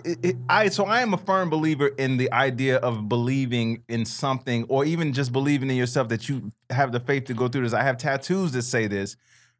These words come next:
But they're based more so in the faith and the belief that you can achieve these things. It's not necessarily a thing of about God or not. So I don't have a problem with the idea of faith. My problem is, is when people come in and they say, "Well,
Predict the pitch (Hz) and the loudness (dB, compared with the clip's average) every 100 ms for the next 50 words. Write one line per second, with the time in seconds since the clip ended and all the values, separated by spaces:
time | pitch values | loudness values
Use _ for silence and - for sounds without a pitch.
0 | - 120 117 190 202 160 160 127 143 143 | -4 -2 2 2 2 2 2 0 0 0
1 | 131 147 135 127 120 117 - 143 135 127 | 0 0 0 2 0 -2 -2 -2 -2 -4
2 | 123 110 120 127 127 123 120 120 117 110 | -4 -2 -2 0 -2 -4 -2 -2 0 -2
3 | 135 143 120 110 - 156 151 117 110 107 | -4 -2 -4 -4 -4 -4 -2 -2 -2 -2
4 | 110 107 101 117 135 120 123 120 - 120 | -4 -4 -2 -2 -2 -2 -2 -2 -2 0
5 | 117 110 113 113 110 104 101 101 101 110 | 0 -2 -2 -4 -2 -4 -2 -2 -2 2
6 | 151 165 110 104 95 - _ _ - 175 | 2 2 0 -2 -6 -10 _ _ -2 2
7 | 143 127 - 175 220 170 160 151 127 151 | 2 2 0 2 2 0 0 0 -2 0
8 | 139 135 120 113 107 98 98 95 - 87 | 0 0 0 2 2 0 -4 -6 -8 -10
9 | - - _ _ - 302 - 156 131 120 | -12 -18 _ _ 0 0 2 0 2 2
10 | 110 104 104 117 107 120 120 165 151 139 | 2 2 0 -4 -2 -2 -2 -2 -2 -4
11 | 135 120 117 113 110 107 - 113 104 110 | -2 0 0 0 -2 -2 -2 -2 2 2
12 | 107 107 | 2 2